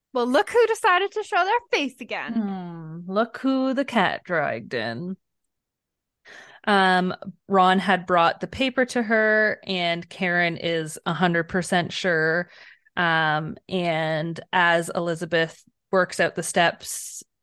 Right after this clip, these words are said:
Speaker 2: um, she's also pretty confident as well. But then Ibrahim just came by with the final puzzle piece, and now the case is solved. Now all they need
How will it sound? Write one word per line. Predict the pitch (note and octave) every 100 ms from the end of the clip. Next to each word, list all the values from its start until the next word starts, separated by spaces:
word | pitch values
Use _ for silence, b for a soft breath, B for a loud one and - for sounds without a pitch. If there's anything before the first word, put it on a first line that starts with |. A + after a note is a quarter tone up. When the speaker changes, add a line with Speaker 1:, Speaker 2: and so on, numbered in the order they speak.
| -
Speaker 2:
um, | - E3 D3+ C#3 - -
she's | - - E3+ D#3 -
also | E3 D3+ - D#3+ D#3
pretty | - F3 D#3+
confident | F3+ D#3+ E3+ D#3+ D#3+
as | E3+ D#3+ -
well. | G3 E3+ D#3+ D#3+
But | - E3+ -
then | F3+ F3+ F3 -
Ibrahim | E3 F3 E3+ F3 E3+ E3+ F3
just | F3 D#3+ -
came | - F3 F3
by | D#3 D#3 D3+ D#3 D#3+
with | E3+ E3 D#3 -
the | D#3+
final | - D#3 D#3+ E3 D#3+
puzzle | - F3 D#3+ D#3+
piece, | - - C3 D#3 - -
and | F3+ D#3+
now | E3 E3
the | - F3
case | - D3 D3+ -
is | E3+ -
solved. | - F3 D3+ A#2+ F3 - -
Now | F3 E3 D#3+ D#3+ -
all | D#3+ D#3
they | D#3 D#3+
need | D#3 D#3 D#3+ E3